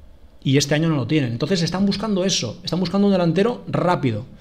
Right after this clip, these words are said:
Entonces, claro, dependiendo de qué delantero llegue, veremos si el Villalibre, si el Quique García tienen sitio o no. Porque imaginaos que fichan un delantero rápido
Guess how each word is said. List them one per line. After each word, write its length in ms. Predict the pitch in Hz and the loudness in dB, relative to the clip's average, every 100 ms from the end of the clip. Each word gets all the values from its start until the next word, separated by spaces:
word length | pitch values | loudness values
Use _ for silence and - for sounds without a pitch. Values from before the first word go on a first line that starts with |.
| - - | -20 -12
Entonces, 260 | - 143 135 | -2 0 4
claro, 180 | 165 | 4
dependiendo 580 | 131 127 127 127 165 202 | 2 0 0 2 4 4
de 200 | 185 - | 2 0
qué 340 | - 190 185 - | 2 2 2 -4
delantero 420 | 131 127 127 160 | -4 0 2 6
llegue, 380 | 160 170 160 - - - - - - | 6 6 6 0 -8 -18 -20 -16 -2
veremos 560 | 131 131 147 170 170 - | 2 4 4 4 2 0
si 320 | 190 151 - - | 0 0 -6 -6
el 220 | 123 120 | -4 -2
Villalibre, 640 | 123 117 143 175 143 - - | 0 2 4 4 2 -2 -8
si 480 | - - 185 165 160 | -4 0 2 2 -2
el 120 | 117 | -4
Quique 220 | 139 135 | -2 2
García 320 | 165 - 160 | 0 2 0
tienen 300 | 165 156 165 | 2 2 2
sitio 240 | - 170 127 | 0 0 2
o 40 | |
no. 160 | 170 160 | 0 -2
Porque 120 | 117 | -4
imaginaos 340 | 110 113 135 | -8 -6 -8
que 80 | 139 | -6
fichan 300 | 139 143 143 | -6 -2 -2
un 80 | 143 | 0
delantero 360 | 147 147 147 151 | -2 0 0 2
rápido 420 | 160 170 190 | 4 6 4